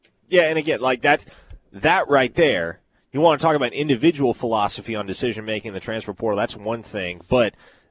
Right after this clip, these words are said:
that boils down to organizational philosophy within your football program, because if you're Oklahoma, if you're a school like Oklahoma, right, and you're a coach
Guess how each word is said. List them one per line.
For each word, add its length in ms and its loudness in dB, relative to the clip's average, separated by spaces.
that 260 0
boils 360 2
down 400 -4
to 440 -4
organizational 880 0
philosophy 680 -6
within 280 -6
your 120 -10
football 400 0
program, 400 -4
because 340 0
if 140 -4
you're 180 4
Oklahoma, 760 0
if 140 -4
you're 140 6
a 40 2
school 300 2
like 240 2
Oklahoma, 460 -4
right, 220 -2
and 100 -10
you're 140 4
a 40 0
coach 580 -2